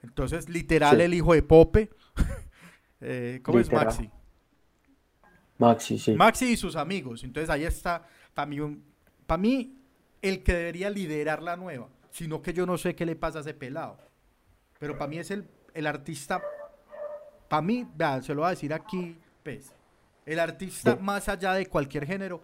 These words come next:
Speaker 1: más prometedor que tiene Colombia.
Speaker 2: ¿Cuál?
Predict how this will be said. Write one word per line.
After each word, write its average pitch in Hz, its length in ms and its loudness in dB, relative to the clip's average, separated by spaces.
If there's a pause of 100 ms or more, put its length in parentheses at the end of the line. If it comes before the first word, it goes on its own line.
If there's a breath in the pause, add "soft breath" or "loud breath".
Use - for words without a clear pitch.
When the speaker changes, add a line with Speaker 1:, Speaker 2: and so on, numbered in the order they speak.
(140)
Speaker 1:
más 143 200 -4
prometedor 135 560 -4
que 156 100 -8
tiene 151 260 -10
Colombia. 117 420 -16 (840)
Speaker 2:
¿Cuál? 131 380 10